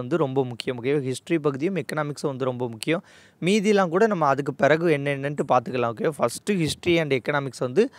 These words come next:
ரொம்ப ஒரு முக்கியம். ஓகே, அடுத்தது வந்து செகண்டாக என்ன பாயிண்ட்னா, sixth to ட்வெல்த் வரைக்கும் வந்து என்னென்ன லெசன் வந்து எந்தெந்த புத்தகத்துல படிக்கணும் அப்படின்ட்டு where to study வந்து ஒண்ணு போட்டிருப்பேன். ஓகேவா? Sixth to ட்வெல்த் வரைக்கும் எந்தெந்த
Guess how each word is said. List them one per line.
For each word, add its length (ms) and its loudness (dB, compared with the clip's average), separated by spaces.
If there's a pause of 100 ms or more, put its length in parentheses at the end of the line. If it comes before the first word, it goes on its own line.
(380)
ரொம்ப 220 4
ஒரு 180 2
முக்கியம். 360 2 (460)
ஓகே, 160 0 (140)
அடுத்தது 360 4
வந்து 160 4 (200)
செகண்டாக 440 6
என்ன 200 2
பாயிண்ட்னா, 360 2
sixth 380 2
to 60 6 (100)
ட்வெல்த் 360 6
வரைக்கும் 320 4
வந்து 180 6 (540)
என்னென்ன 400 4
லெசன் 340 4
வந்து 200 4 (260)
எந்தெந்த 340 4
புத்தகத்துல 440 2
படிக்கணும் 360 4
அப்படின்ட்டு 380 0
where 240 6
to 120 2
study 280 4
வந்து 180 4
ஒண்ணு 140 0 (100)
போட்டிருப்பேன். 460 2
ஓகேவா? 320 6 (540)
Sixth 360 4
to 160 6
ட்வெல்த் 340 4
வரைக்கும் 340 4
எந்தெந்த 280 2